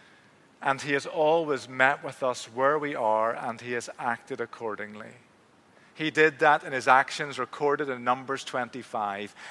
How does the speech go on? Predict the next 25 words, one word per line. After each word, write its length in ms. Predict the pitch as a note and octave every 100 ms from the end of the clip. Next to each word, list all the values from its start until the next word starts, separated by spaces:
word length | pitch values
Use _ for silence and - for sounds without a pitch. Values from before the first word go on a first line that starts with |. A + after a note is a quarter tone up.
| - -
and 160 | B2+
in 240 | B2+ B2 B2+
many, 340 | C#3 D3+ D#3
many 300 | C3+ C3+ C3+
other 200 | B2 A#2+
parts 400 | - B2 G#2+ -
of 100 | G#2+
the 100 | A2+
Old 220 | A2+ A2
Testament. 760 | - G#2 - - F2 B1+ - - _ _ _ _ _ _ _ - - _
Because 300 | C3+ D#3+ -
here's 280 | E3 D#3+ C#3+
the 100 | C#3
thing, 420 | - C#3+ A#2+ F#2+ F#2 - - - - A#2
we 380 | D3+ D3+ E3+ -
human 440 | D3 C3+ C#3 C3
beings 540 | A#2+ C3+ A#2+ G#2+ G#2+ -
are 260 | C3 G#2+ -
cruel 680 | - - D3+ C#3+ A2+ G2+ - -
and 160 | A#2 G#2+
violent 560 | F#2+ C3 C#3 B2 G#2+
for 300 | - - B2
our 200 | A2 G#2+ D#3+
own 300 | C3 A#2+ C#3+
ends. 840 | A#2 G#2 G2 G2+ G#2 - - -